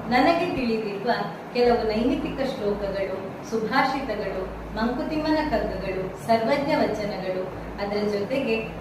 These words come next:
ಭಗವದ್ಗೀತೆ, ವಿಷ್ಣು ಸಹಸ್ರನಾಮ, ಲಲಿತಾ ಸಹಸ್ರನಾಮ ಇವುಗಳನ್ನೆಲ್ಲ ಪ್ರಸ್ತುತಪಡಿಸುವ ಉದ್ದೇಶದಿಂದ ನನ್ನ YouTube ಚಾನಲ್‌ಗೆ ಪವಿ ಪ್ರಸ್ತುತಿ ಅನ್ನುವ ಹೆಸರನ್ನ ಇಟ್ಟಿದ್ದೇನೆ.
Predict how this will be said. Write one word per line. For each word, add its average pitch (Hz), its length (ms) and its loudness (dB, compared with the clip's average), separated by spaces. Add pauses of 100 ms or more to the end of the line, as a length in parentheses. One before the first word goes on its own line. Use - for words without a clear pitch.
(120)
ಭಗವದ್ಗೀತೆ, 208 1000 0
ವಿಷ್ಣು 226 340 -2
ಸಹಸ್ರನಾಮ, 196 800 0 (440)
ಲಲಿತಾ 247 360 4
ಸಹಸ್ರನಾಮ 202 880 -2 (440)
ಇವುಗಳನ್ನೆಲ್ಲ 233 640 4 (100)
ಪ್ರಸ್ತುತಪಡಿಸುವ 226 920 0
ಉದ್ದೇಶದಿಂದ 196 680 -2 (420)
ನನ್ನ 269 380 4
YouTube 226 380 2
ಚಾನಲ್‌ಗೆ 214 680 -2
ಪವಿ 285 540 2
ಪ್ರಸ್ತುತಿ 233 540 2
ಅನ್ನುವ 202 200 0
ಹೆಸರನ್ನ 202 560 -2
ಇಟ್ಟಿದ್ದೇನೆ. - 640 0